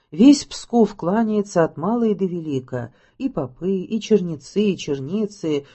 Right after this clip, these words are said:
и сироты, и вдовы, и жёны, и малые дети». Услыхав, что Александр уехал из Пскова, Калита заключил с псковичами мир вечный по старине, по отчине и по дедине.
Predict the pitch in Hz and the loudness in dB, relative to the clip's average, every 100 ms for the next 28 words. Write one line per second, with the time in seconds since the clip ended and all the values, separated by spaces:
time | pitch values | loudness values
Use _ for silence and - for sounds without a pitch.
0 | _ - 220 - 208 170 220 208 156 147 | _ 0 0 4 2 4 4 2 0 -4
1 | 135 151 226 196 156 143 131 175 233 190 | 0 4 6 6 4 -2 -4 2 4 4
2 | 165 143 202 220 202 170 131 127 120 - | 0 -2 -2 0 0 -2 -6 -10 -10 -16
3 | 92 _ _ _ _ _ 208 202 247 330 | -20 _ _ _ _ _ -8 -2 -2 -2
4 | 311 - 240 220 - 220 202 - 165 196 | -4 0 2 0 -4 -4 -2 -2 -4 -4
5 | 175 185 139 120 123 156 131 123 - - | 0 0 -2 -6 -8 -10 -6 -6 -8 -10
6 | 247 247 123 - _ _ _ _ _ 180 | -4 -4 -4 -10 _ _ _ _ _ -2
7 | 190 208 320 277 190 185 - 240 226 - | 0 0 -2 -2 -2 -4 -4 -4 -4 -8
8 | - - 151 131 120 226 254 226 220 135 | -20 -16 -12 -12 -6 -2 -2 -2 -4 -6
9 | 151 165 - 147 185 226 - 196 196 202 | -8 -8 -8 -6 -4 -4 -6 -6 -6 -6
10 | - - 156 139 131 127 120 _ _ _ | -12 -10 -10 -12 -12 -14 -16 _ _ _
11 | 160 147 - 214 240 - 143 135 190 202 | -4 -4 -4 -2 -2 -4 -12 -8 -8 -4
12 | 196 147 156 135 117 110 104 | -6 -6 -8 -8 -10 -16 -20